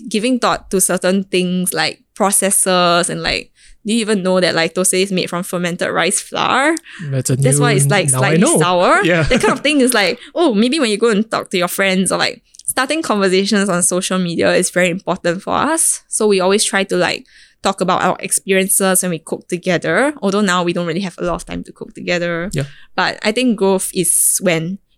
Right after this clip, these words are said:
Speaker 1: people engage with us on social media, and sometimes we see, like, new people or, like, existing people that we have always been talking to. They'll respond and be like, "Oh, this is Thai eggplants." Like, when I ask,
Speaker 2: Mm-hmm.
Speaker 1: like, "What, what's this vegetable? I've never seen it before," that kind of thing, right? And then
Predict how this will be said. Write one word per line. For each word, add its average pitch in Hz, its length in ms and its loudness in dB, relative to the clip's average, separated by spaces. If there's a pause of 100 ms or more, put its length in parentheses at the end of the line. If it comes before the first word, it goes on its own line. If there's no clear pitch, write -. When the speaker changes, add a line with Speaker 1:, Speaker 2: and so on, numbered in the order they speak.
(100)
Speaker 1:
people 214 340 2
engage 180 460 -2
with 185 100 0
us 185 220 0
on 185 160 -4
social 180 300 -2
media, - 320 -2
and 226 140 0
sometimes 220 340 -2
we 190 60 -4
see, 180 200 -2
like, 165 300 0 (280)
new 226 180 0
people 208 320 -4
or, 185 300 4
like, 165 220 0
existing 185 440 -2
people 180 320 -2
that 165 140 0
we 180 60 2
have 170 160 -4
always 180 240 0
been 185 160 -4
talking 175 340 -8
to. 170 280 -6 (320)
They'll 175 160 2
respond 190 420 2
and 170 140 0
be 160 100 0
like, - 300 -2
"Oh, 285 260 2
this 226 200 0
is - 340 0 (240)
Thai 254 260 0
eggplants." 180 480 -2
Like, 156 100 2
when 196 120 2
I 175 40 0
ask, 202 220 2
Speaker 2:
Mm-hmm. 202 40 0
Speaker 1:
like, 175 260 -2 (220)
"What, 175 420 0
what's 202 320 0
this 214 160 2
vegetable? 208 400 0
I've 214 160 2
never 196 140 2
seen 208 180 0
it 196 80 -2
before," 170 460 2
that 147 120 0
kind 180 140 2
of 185 80 -6
thing, - 260 -6
right? 78 400 -4
And 202 80 2
then 240 240 0